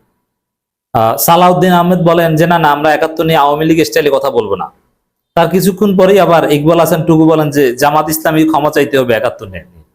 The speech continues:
আপনি চিন্তা করেন, জামাতকে ক্ষমা চাইতে হবে? বিএনপি কোনোদিন এটা বলেছে?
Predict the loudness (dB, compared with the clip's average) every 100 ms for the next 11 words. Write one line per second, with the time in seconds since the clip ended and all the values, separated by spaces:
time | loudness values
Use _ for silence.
0 | _ _ _ _ _ -4 0 0 2 0
1 | 0 2 0 0 -2 0 0 0 0 -2
2 | -2 0 0 0 -2 0 0 0 0 0
3 | 0 -2 -2 -8